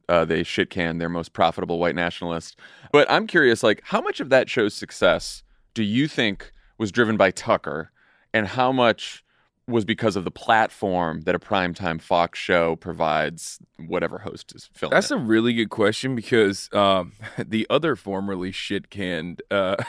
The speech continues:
Speaker 2: <laughs> host also was kinda popping as well, Bill O'Reilly.
Speaker 1: Right.
Speaker 2: And it could have something to do with that slot.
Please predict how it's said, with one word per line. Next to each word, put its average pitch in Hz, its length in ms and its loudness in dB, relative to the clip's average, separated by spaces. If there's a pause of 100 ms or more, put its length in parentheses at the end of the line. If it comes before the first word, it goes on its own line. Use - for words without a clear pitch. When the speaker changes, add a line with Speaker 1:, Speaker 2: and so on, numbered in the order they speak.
Speaker 2:
<laughs> 131 160 0 (800)
host 127 560 2
also 131 500 4
was 95 260 -4
kinda 98 260 -4
popping 95 540 -2
as 104 200 -6
well, 110 240 2
Bill 87 260 -6
O'Reilly. 101 580 -2
Speaker 1:
Right. 110 300 6 (420)
Speaker 2:
And 113 640 4
it 120 200 -4
could 135 360 -2 (120)
have 110 240 -6
something 107 220 -4
to 104 60 -4
do 98 200 -2
with 92 160 -8
that 98 200 -4
slot. 90 460 -4